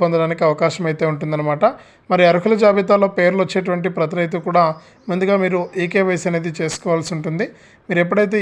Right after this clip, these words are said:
ఈకేవైసీ చేసుకుంటారో అప్పుడు మీకు మరిన్ని అప్‌డేట్స్, మరింత సమాచారం వస్తుంది. మరి ఈకేవైసీ తర్వాత ఎన్పీసీఐ లింక్ అనేది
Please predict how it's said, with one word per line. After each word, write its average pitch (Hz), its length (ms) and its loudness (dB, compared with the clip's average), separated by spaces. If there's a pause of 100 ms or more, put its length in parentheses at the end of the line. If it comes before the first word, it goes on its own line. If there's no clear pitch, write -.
ఈకేవైసీ 190 560 0
చేసుకుంటారో 180 500 -2
అప్పుడు 190 280 -4
మీకు 180 200 -2 (500)
మరిన్ని 185 340 0
అప్‌డేట్స్, 165 440 -4
మరింత 175 260 -2 (120)
సమాచారం 170 500 0
వస్తుంది. 208 360 -4 (380)
మరి 190 120 2 (120)
ఈకేవైసీ 214 440 2 (120)
తర్వాత 180 300 2 (240)
ఎన్పీసీఐ 202 520 0
లింక్ 175 200 -4
అనేది 170 200 -4